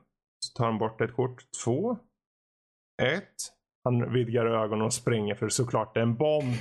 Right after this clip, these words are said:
Och jag tycker det var så, just den här nedräkningen med här, liksom,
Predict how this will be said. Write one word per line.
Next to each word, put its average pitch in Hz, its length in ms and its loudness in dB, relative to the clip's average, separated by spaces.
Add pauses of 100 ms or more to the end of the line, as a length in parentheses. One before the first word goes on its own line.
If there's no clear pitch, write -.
(920)
Och 139 60 0
jag 151 160 -4
tycker 165 260 0
det 160 140 0
var 147 120 -2
så, 139 380 2
just 151 220 0
den 165 120 0
här 151 120 2
nedräkningen 151 920 0
med 127 100 2
här, 139 420 -2
liksom, 131 440 -2